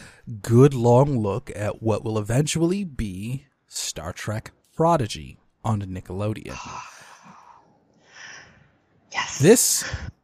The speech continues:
Speaker 1: this gets more and more exciting because it feels in so many ways like a big unknown. 'Cause when I watched this trailer, I just remember thinking, "This is so unique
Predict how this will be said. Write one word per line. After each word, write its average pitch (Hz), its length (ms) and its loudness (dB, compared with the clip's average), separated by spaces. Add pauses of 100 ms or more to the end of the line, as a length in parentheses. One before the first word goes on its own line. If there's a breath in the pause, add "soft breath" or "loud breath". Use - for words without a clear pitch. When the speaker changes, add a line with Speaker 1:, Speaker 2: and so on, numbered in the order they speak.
Speaker 1:
this 147 320 4
gets 285 260 0
more 123 460 6
and 117 180 8
more 104 260 2
exciting 92 680 -6
because 117 680 2
it 135 200 -6
feels 190 680 6
in 123 240 0
so 143 460 8
many 127 260 6
ways 92 720 -4
like 80 420 -10 (100)
a 120 120 2 (160)
big 107 380 -6
unknown. 95 760 -8 (960)
'Cause 135 160 6
when 156 140 6
I 165 80 10
watched 156 440 6
this 143 240 -4
trailer, 107 640 0 (720 loud breath)
I 120 100 4
just 131 260 2
remember 127 380 8
thinking, 107 600 -2
"This 180 280 2
is 190 140 4
so 117 1000 6
unique 104 920 -4